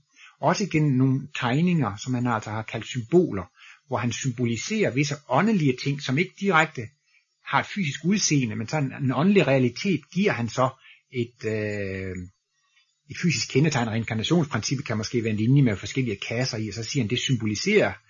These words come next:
det ene liv og, og, og det andet liv. Men altså, Martinus så sin opgave som at forklare alle disse sandheder på en sådan måde, at det gjort, blev gjort tilgængeligt for menneskenes logik.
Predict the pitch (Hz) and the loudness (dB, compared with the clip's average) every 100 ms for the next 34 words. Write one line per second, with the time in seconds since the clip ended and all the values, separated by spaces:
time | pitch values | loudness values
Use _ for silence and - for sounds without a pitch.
0 | - _ 113 113 123 120 110 107 98 101 | -20 _ -4 0 2 2 0 -2 -2 -4
1 | 98 98 101 101 101 101 120 104 104 - | -6 -8 -8 -8 -6 -4 -4 -6 -8 -12
2 | - - - - 143 135 123 123 107 - | -18 -18 -12 2 4 6 4 0 -2 -6
3 | _ _ _ _ _ _ - - - 120 | _ _ _ _ _ _ -20 -12 -4 0
4 | - 240 - 220 175 - 233 247 120 147 | 6 6 8 4 2 2 -4 -4 -4 -6
5 | - 113 110 120 110 _ _ 143 127 117 | -6 -8 -6 -6 -10 _ _ -8 -6 -8
6 | - - 113 - - 156 202 233 160 92 | -14 -14 -14 -14 -10 -2 2 2 2 -2
7 | 92 _ _ _ _ _ _ 127 147 196 | -10 _ _ _ _ _ _ -2 0 2
8 | 147 151 165 147 - - - 123 135 143 | 0 -4 -4 -8 -12 -20 -10 -4 -2 -2
9 | 120 113 110 98 _ _ - 120 - 160 | -2 -4 -4 -6 _ _ -4 -2 0 2
10 | 160 120 110 110 139 170 127 _ _ _ | 4 4 4 4 4 4 0 _ _ _
11 | - 123 - 113 120 113 _ 123 113 - | -10 -8 -6 -2 -2 -2 _ -2 0 0
12 | 123 117 117 - 180 202 117 120 123 170 | 0 0 -4 2 4 4 2 2 4 4
13 | 180 135 113 120 117 151 220 | 2 0 -2 0 0 2 2